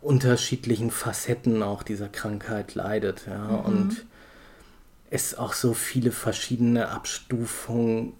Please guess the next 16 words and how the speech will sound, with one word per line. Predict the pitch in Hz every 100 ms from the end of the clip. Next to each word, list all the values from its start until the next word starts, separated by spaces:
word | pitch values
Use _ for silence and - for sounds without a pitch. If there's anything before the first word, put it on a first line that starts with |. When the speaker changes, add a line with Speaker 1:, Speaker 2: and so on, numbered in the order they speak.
| - -
Speaker 1:
gibt, | - 117 - - 117
ob | 113 -
jetzt | 107 - -
jemand | 113 110 107 -
eher | 117 110 110 110 - - - - - 117
eine | 117
mittelgradig | 117 123 117 110 110 107
schwere | - - 113 113
Dep-, | - 110 - - - -
Depression | 117 - 110 - - 113 113 120 120 107
hat | 113 113 113 -
oder | 107
eine | 107 113
leichte | 110 113 - 113
Depression | 113 120 - 113 - 110 110 113 98
oder | 98 104 104